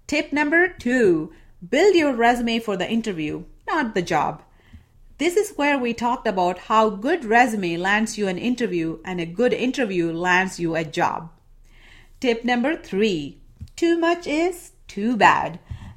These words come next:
This is where we talked about how having too much information will do more harm to your resume by making it look boring, too long, and unnecessary. Tip number four,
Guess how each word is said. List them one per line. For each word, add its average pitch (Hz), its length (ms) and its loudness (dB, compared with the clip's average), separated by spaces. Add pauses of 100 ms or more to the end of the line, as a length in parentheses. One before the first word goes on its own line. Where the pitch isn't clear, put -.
This 302 260 -2
is 427 100 -4
where 269 240 2
we 220 160 -2
talked 240 380 0
about 185 380 2
how 269 380 2
having 254 480 0
too 330 180 2
much 349 200 0
information 208 720 -4
will 175 160 -2
do 185 320 -4
more 226 380 0
harm 240 360 0
to 208 80 -6
your 175 140 0
resume 190 480 -2
by 170 220 -2
making 202 360 -6
it 175 140 -6
look 180 240 -4
boring, 226 680 0 (340)
too 247 280 0
long, 202 420 2
and 180 360 -4
unnecessary. 165 1000 -4 (800)
Tip 381 220 -2
number 294 320 0
four, 175 500 -2